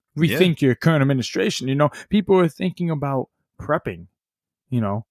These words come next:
Speaker 1: And
Speaker 2: prepa-,
Speaker 1: that's not being
Speaker 2: storing
Speaker 1: dramatic.
Speaker 2: food. I'm,
Speaker 1: That's
Speaker 2: I'm,
Speaker 1: like
Speaker 2: I'm, I'm not being dramatic
Speaker 1: Oh, I
Speaker 2: here.
Speaker 1: know, I
Speaker 2: I'm,
Speaker 1: know.
Speaker 2: this is a real thing.
Speaker 1: But, but you saying that, crazy right wing,
Speaker 2: Oh, yeah.
Speaker 1: you know,
Speaker 2: Yeah.
Speaker 1: but it's like, it's really not, dude.
Speaker 2: 'Cause you don't trust the establishment. Like,
Speaker 1: Yeah.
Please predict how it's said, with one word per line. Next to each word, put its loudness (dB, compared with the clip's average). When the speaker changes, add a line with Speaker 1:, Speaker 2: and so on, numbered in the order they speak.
Speaker 1:
And 2
Speaker 2:
prepa-, 0
Speaker 1:
that's -2
not -2
being -4
Speaker 2:
storing 2
Speaker 1:
dramatic. 2
Speaker 2:
food. 2
I'm, -4
Speaker 1:
That's -6
Speaker 2:
I'm, 0
Speaker 1:
like -2
Speaker 2:
I'm, -2
I'm -6
not -2
being -2
dramatic -4
Speaker 1:
Oh, 0
I 0
Speaker 2:
here. -4
Speaker 1:
know, 0
I -2
Speaker 2:
I'm, -6
Speaker 1:
know. -2
Speaker 2:
this 0
is 0
a 2
real 4
thing. 0
Speaker 1:
But, 0
but -6
you -4
saying -4
that, -4
crazy -4
right -4
wing, -4
Speaker 2:
Oh, 6
yeah. 2
Speaker 1:
you -4
know, 0
Speaker 2:
Yeah. -2
Speaker 1:
but 4
it's -2
like, -2
it's -12
really -6
not, -8
dude. -10
Speaker 2:
'Cause 4
you 2
don't 2
trust -2
the 0
establishment. -2
Like, 4
Speaker 1:
Yeah. -6